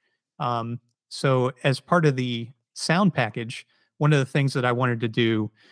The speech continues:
was to incorporate more of that old school kind of wood rail feel. So completed sequences and a variety of other things within the game will fire off the bell. And then when you, uh, wake up the vampire, or if you,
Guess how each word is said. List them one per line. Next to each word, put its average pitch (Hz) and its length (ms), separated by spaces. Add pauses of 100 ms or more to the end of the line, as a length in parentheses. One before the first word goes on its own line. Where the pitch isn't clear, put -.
(160)
was 147 200
to 170 120
incorporate 139 880 (480)
more 143 240
of 123 100
that 123 220
old 120 220
school 117 560 (260)
kind 120 160
of 113 80
wood 123 160
rail 110 500
feel. 107 460 (500)
So 120 420
completed 165 540
sequences 139 800
and 127 100
a 117 60
variety 120 340
of 113 120
other 120 200
things 117 320
within 117 280
the 110 60
game 110 280
will 110 140
fire 117 340
off 110 160
the 117 80
bell. 113 420 (480)
And 123 220
then 120 400 (100)
when 127 240
you, 120 480 (140)
uh, 113 440
wake 139 220
up - 180 (280)
the 135 80
vampire, 120 640 (520)
or 139 260
if 127 160
you, 120 400